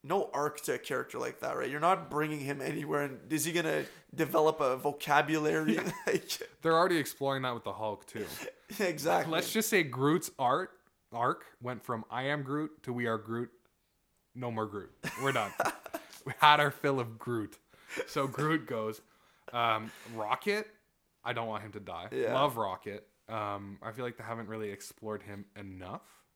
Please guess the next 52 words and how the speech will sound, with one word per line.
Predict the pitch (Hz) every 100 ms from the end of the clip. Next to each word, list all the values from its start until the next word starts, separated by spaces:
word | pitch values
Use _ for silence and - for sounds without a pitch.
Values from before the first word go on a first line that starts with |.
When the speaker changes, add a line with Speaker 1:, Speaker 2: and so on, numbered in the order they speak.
| _ _ _ _
Speaker 2:
because, | 117 107 107 95 90 87 95 - - _
like, | 113 101
he | - 101
kind | 107
of | 104
has | 107 95
an |
interesting | 95 95 107 95 90 -
background. | 90 90 - 123 143 190
Speaker 1:
Yeah. | 139 131 101 80 - _
Speaker 2:
Bradley | - 110 104
Speaker 1:
Which | 160 151 -
they, |
which | 143 160 -
they | 143
explored | 143 - 139 139
in | 127
The | 120
Last | 123 127 -
Guardians, | 127 113 110 85 -
though. | - - - _ _ _ _ _ -
Speaker 2:
More | 110 127
Speaker 1:
So |
I | 131
Speaker 2:
or | 101
Speaker 1:
f-, | 95 98 87 50
Speaker 2:
less. | 135
Speaker 1:
yeah. | 80 - - _ _ _ -
And | 147
I |
feel | 147 170
like | 170 143
that's | 143
all | 107 131
there | 123 123
is | - - -
Speaker 2:
Yeah. | 110
Speaker 1:
to |
it. | 101 - - _ _ _ _ _ - 127 _
Speaker 2:
True. | - - 120 98 123 _ -
Bradley | 143 160
Cooper, | 131 139 135 104 98 - 113
great | 117 110
actor. | 95 101 - 71 117
Speaker 1:
He | 143
is, | 135 117 -
yeah. |
Speaker 2:
Another | 127 120 120
one | 113
of | 107
my | 98
all-time | 95 95 98 92